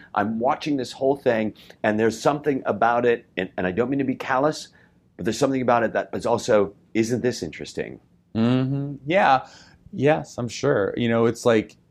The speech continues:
Speaker 2: it's when you sort of can step back and sort of watch yourself watch it, it's, it's an interesting thing. But I think the shattering of it is terrible, but also thrilling in a way, because it's like,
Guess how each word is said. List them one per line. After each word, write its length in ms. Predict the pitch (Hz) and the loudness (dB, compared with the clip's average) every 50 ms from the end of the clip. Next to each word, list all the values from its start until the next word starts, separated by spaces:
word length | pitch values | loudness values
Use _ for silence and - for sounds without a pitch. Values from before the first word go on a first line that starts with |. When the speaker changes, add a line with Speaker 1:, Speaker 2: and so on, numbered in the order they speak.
| - - | -14 -6
Speaker 2:
it's 640 | - 113 110 107 98 - - - - - - - - - - | 0 0 0 0 0 -4 -14 -16 -16 -16 -16 -18 -18 -12 -6
when 180 | - 120 120 123 | -2 2 2 2
you 80 | 123 | 2
sort 160 | 117 - 127 120 | 2 2 0 0
of 40 | - | 0
can 100 | 117 104 | -2 -6
step 300 | - - - 107 - - | -2 0 0 0 2 2
back 240 | 113 110 113 117 - | 2 2 2 0 -4
and 80 | 101 95 | -8 -10
sort 140 | - 98 95 | -6 -4 -2
of 80 | 92 | 0
watch 200 | 92 95 98 95 | 2 2 2 2
yourself 320 | - 92 - - 87 82 110 | -2 -6 -4 -6 -6 -2 0
watch 240 | 120 131 120 - - | 2 2 2 0 -2
it, 80 | 82 | -2
it's, 280 | 78 98 90 - - - _ _ _ _ _ | -2 -4 -4 -8 -14 -18 _ _ _ _ _
it's 240 | - 90 90 - - | -8 -8 -6 -2 0
an 140 | 95 90 - | 0 0 0
interesting 760 | 101 98 - 95 90 - - 90 85 85 82 82 82 82 - _ _ _ _ _ _ _ _ _ _ - | -2 -4 -4 -6 -8 -6 -6 -6 -6 -4 -4 -6 -8 -10 -12 _ _ _ _ _ _ _ _ _ _ 0
thing. 220 | 135 131 123 113 | 2 4 4 4
But 120 | 101 113 | 4 4
I 60 | 110 120 | 2 2
think 200 | - 151 135 110 | 2 0 0 0
the 60 | 107 | 0
shattering 600 | - - - 131 120 131 143 147 127 101 90 87 | -2 -2 0 2 2 4 4 2 2 0 0 -2
of 120 | 82 78 | -2 0
it 240 | 82 82 82 - - _ _ _ _ _ - | 0 -2 -2 -4 -6 _ _ _ _ _ 0
is 680 | 101 107 104 101 98 98 98 98 - - - - - _ _ _ _ _ _ _ _ _ _ _ _ _ _ _ _ _ _ _ _ _ _ _ _ _ _ _ _ _ _ - | 2 4 6 6 6 4 2 -2 -4 -8 -12 -12 -16 _ _ _ _ _ _ _ _ _ _ _ _ _ _ _ _ _ _ _ _ _ _ _ _ _ _ _ _ _ _ -12
terrible, 800 | - - - - - 208 175 120 82 57 60 57 58 85 - _ _ _ _ _ _ _ _ _ _ _ | -12 -10 -6 0 2 4 4 4 2 0 -4 -8 -8 -10 -12 _ _ _ _ _ _ _ _ _ _ _
but 120 | - 139 143 | 2 4 4
also 280 | 165 175 165 - 143 | 4 4 4 2 2
thrilling 520 | 127 - - - - 120 120 113 98 90 85 | 2 0 -4 -4 0 2 2 2 2 2 0
in 100 | 85 82 | -2 -2
a 40 | 80 | -2
way, 160 | 82 82 82 | -2 -2 -2
because 220 | 78 92 107 107 | -4 -4 -4 -4
it's 160 | 113 107 - | -4 -2 2
like, 240 | 117 113 107 - - | 2 2 2 0 -4